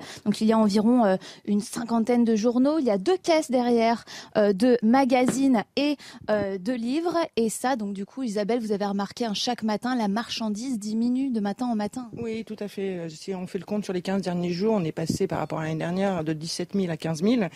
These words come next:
Speaker 2: ce qui représente onze pour cent de moins. Et sur les livres, on, on voit bien sur la rentrée littéraire qu'on est passé de six cent cinquante à quatre cent cinquante livres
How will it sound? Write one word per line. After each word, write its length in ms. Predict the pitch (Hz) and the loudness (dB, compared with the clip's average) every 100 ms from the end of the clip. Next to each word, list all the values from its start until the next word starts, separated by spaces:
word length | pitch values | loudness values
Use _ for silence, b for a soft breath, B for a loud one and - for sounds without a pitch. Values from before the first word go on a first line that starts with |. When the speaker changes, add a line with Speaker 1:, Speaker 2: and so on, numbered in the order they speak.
| B B | B B
Speaker 2:
ce 80 | - | -12
qui 80 | - | -12
représente 420 | - 175 175 170 | -6 -4 -4 -2
onze 160 | 190 165 | -4 -2
pour 160 | 175 | -8
cent 180 | - 165 | -4 -2
de 60 | 160 | 0
moins. 240 | 170 240 - B B B B | 2 0 -2 B B B B
Et 260 | 185 185 180 | 0 2 0
sur 200 | - 196 | -2 -2
les 140 | 190 | 0
livres, 320 | 190 214 220 | 0 0 0
on, 240 | 185 170 160 147 156 160 147 143 | 0 -2 -4 -6 -8 -8 -10 -10
on 100 | - | -10
voit 140 | 160 156 | -8 -6
bien 160 | 170 | -6
sur 140 | 180 165 | -8 -8
la 80 | 156 | -8
rentrée 260 | 160 - | -8 -8
littéraire 480 | 160 - 165 190 202 | -10 -6 -4 -2 -4
qu'on 160 | - 165 | -8 -8
est 100 | 160 | -8
passé 440 | 151 151 185 190 | -8 -8 -4 -4
de 260 | 165 165 160 | -4 -4 -4
six 300 | - - 160 | -8 -10 -8
cent 160 | 170 | -8
cinquante 440 | 170 160 - 175 165 | -6 -8 -8 -10 -10
à 40 | - | -6
quatre 160 | 180 | -6
cent 80 | 185 | -4
cinquante 440 | 175 180 160 165 170 | -8 -8 -8 -10 -8
livres 400 | 190 190 147 | -6 -6 -8